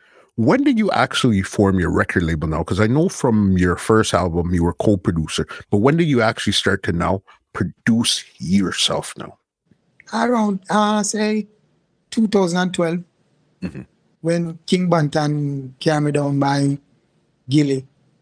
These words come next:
Speaker 2: A K A Real McCoy. Big artist, you can look out for him too. Them time, you know, me start get back into the field of recording and make my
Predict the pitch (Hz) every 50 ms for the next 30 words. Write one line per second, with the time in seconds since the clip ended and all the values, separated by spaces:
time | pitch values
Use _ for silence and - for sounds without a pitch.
0 | _ _ _ _ _ _ _ _ _ _ _ _ _ _ - 135 143 156 151 -
1 | 160 151 147 139 143 143 139 139 147 147 147 147 147 147 143 - - 139 135 131
2 | 131 143 147 _ _ _ _ _ _ _ _ _ _ _ _ _ _ _ _ -
3 | 131 165 175 165 165 156 151 147 - - 147 135 - 147 131 - 156 151 160 165
4 | 156 - 147 147 143 143 - 170 170 156 147 147 - 143 139 - - - - _
5 | _ _ _ _ _ _ _ _ _ _ _ _ _ _ _ _ _ _ _ _
6 | _ _ _ _ _ _ _ _ _ _ _ _ _ _ _ _ _ _ _ _
7 | _ _ _ _ _ - 131 156 175 165 156 - 170 160 160 165 165 165 160 160
8 | 165 151 - - 165 147 135 123 123 143 160 - - - 143 - - - 151 135
9 | 147 143 147 143 - - - 185 160 147 139 139 135 - - 131 113 147 147 -
10 | - - 147 139 131 120 117 127 123 120 120 120 120 123 120 - - _ _ _
11 | _ _ _ _ _ _ _ _ _ _ _ _ _ _ _ _ _ _ _ _
12 | _ _ _ - 113 151 170 160 156 147 - 143 151 143